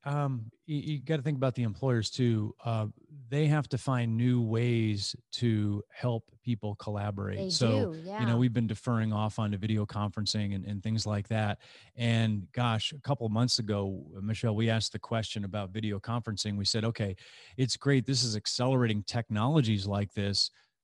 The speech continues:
Speaker 1: but there has to be a paradigm shift where things really change in terms of how we
Speaker 2: Yeah.
Speaker 1: collaborate." So,
Speaker 2: Yep.
Speaker 1: you know, again, we were talking about this idea of, um, how do we get beyond just the, the, the camera and the screen and, and the microphone?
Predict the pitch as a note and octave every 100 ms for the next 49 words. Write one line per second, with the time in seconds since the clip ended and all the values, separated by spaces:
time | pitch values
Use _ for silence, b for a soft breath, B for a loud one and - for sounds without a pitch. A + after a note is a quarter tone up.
0 | - A#2 G#2+ C3+ C3+ C3+ B2+ - A2 A2
1 | G2+ - - C#3 B2+ G#2+ G2+ F#2 - G2
2 | - G#2+ G2+ - A#2+ G#2 A2+ G#2+ F#2+ -
3 | A#2+ A2+ G#2+ G2 G2+ G#2+ G2 F#2+ G2 F#2+
4 | G2+ G#2 G#2+ G2 F#2+ - A2 G2 B B
5 | B - B2 A2+ A2+ B2 A2+ A2+ G#2+ A#2+
6 | A#2+ A2+ G#2+ - G#2+ A2+ G#2 G#2+ A#2 A2
7 | - A2 G#2+ G2+ - - A2 G#2 F#2+ -
8 | B B _ - C3+ B2+ A#2+ A#2+ A#2 A2+
9 | G#2 - - B2 A#2+ A2+ A2+ A2 A2+ G#2
10 | - - _ _ G#2 A2 G#2 A2+ G#2 -
11 | C#3 C3+ B2 A2+ G#2+ G#2+ - B2+ B2+ A#2
12 | A2 G#2 A2 G#2 G#2 G#2 A2+ C#3 A#2 -
13 | G#2 G#2